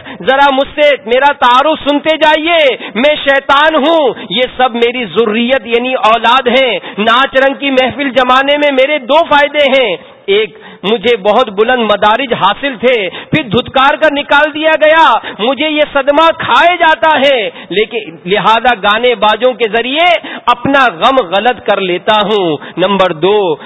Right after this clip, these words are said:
میں گانے باجوں کے ذریعے بندوں کو لذاتی نفسانی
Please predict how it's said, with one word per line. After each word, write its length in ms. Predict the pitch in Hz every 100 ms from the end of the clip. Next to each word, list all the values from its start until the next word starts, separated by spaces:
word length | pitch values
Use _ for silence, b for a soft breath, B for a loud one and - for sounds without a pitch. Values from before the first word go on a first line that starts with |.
| -
میں 360 | 175 208 233
گانے 400 | 202 202 220 233
باجوں 380 | 202 208 214 247
کے 140 | 226 208
ذریعے 400 | 233 262 320 349 311 B -
بندوں 500 | 196 294 285 320 311
کو 100 | 302
لذاتی 640 | 285 285 220 285 294 311 302
نفسانی 640 | 277 247 - 285 294 320